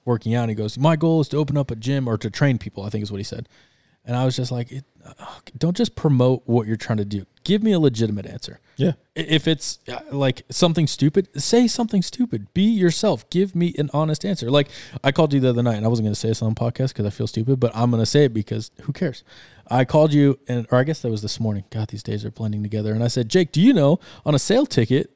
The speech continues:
Speaker 1: at a store, it tells you the actual deal you're getting? If it's
Speaker 2: The
Speaker 1: this
Speaker 2: unit
Speaker 1: many
Speaker 2: cost, yeah.
Speaker 1: ounces, like, it's per this. If it's this many units, it's this." So it actually shows you if you're saving money or if it's even a good deal. I had no <laughs> idea.
Speaker 2: And
Speaker 1: I
Speaker 2: I'm
Speaker 1: was all excited to tell you, and you're like,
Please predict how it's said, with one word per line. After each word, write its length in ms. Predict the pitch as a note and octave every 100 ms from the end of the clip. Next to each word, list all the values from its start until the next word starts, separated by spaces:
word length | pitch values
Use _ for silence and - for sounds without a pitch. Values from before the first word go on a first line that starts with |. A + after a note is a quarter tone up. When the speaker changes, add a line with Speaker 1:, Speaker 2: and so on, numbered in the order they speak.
| -
Speaker 1:
at 80 | C#3+
a 60 |
store, 440 | D#3+ - B3+ D3+ G3+ - -
it 160 | - G3
tells 300 | - C#3 A#2+
you 240 | A2+ D#3 -
the 160 | B2+ A#2
actual 300 | A#2 - C#3+
deal 260 | A#2 A#2+ D3+
you're 140 | E3+
getting? 300 | D#3+ B3 A#2+
If 180 | G#2+ -
it's 240 | A#2 - -
Speaker 2:
The 140 | B2+ C3
Speaker 1:
this 100 | B2
Speaker 2:
unit 120 | C#3
Speaker 1:
many 160 | C#3+ C#3+
Speaker 2:
cost, 260 | G#2+ A2+
yeah. 60 | B2
Speaker 1:
ounces, 460 | C#3 A#2+ F3+ G#3+
like, 300 | C3 C3+ C3+ -
it's 220 | A2+ -
per 280 | - C#3+ D#3
this. 260 | B3 C3+
If 100 | A2+ A#2+
it's 140 | A2+
this 200 | C3 -
many 320 | C3 B2+ A#2+ -
units, 460 | A#2+ B2+ D3+ G3 -
it's 200 | A2+ -
this." 320 | C#3+ A#3+ C3
So 140 | - B2
it 60 |
actually 280 | B2+ - C3
shows 280 | - C3 B2
you 220 | B2+ B2 -
if 120 | A2+
you're 80 | G#2+
saving 400 | - G#2 G#2+ A#2+
money 280 | A#2+ C#3+ E3+ - -
or 100 | C3+
if 80 | B2+
it's 140 | A#2+
even 220 | C3 C3+
a 40 | C3+
good 200 | C3 D3+
deal. 220 | E3+ E3+ - - - -
I 300 | G3 C#4 A3
had 280 | G3 F#3+ C#3+
no 600 | C#3+ D3 D3+ D#3+ F#3 - E3 -
<laughs> 240 | A#3+ -
idea. 380 | A#2+ B2+ A#2+ F#2 _ _ - - - -
Speaker 2:
And 160 | - C3+
Speaker 1:
I 40 | D3
Speaker 2:
I'm 40 |
Speaker 1:
was 140 | F#3
all 240 | - D#3 G3
excited 400 | F#3+ G3 F3+ D#3+
to 80 | C#3+
tell 160 | F#3
you, 40 | D#3
and 60 |
you're 100 | B2+
like, 140 | A2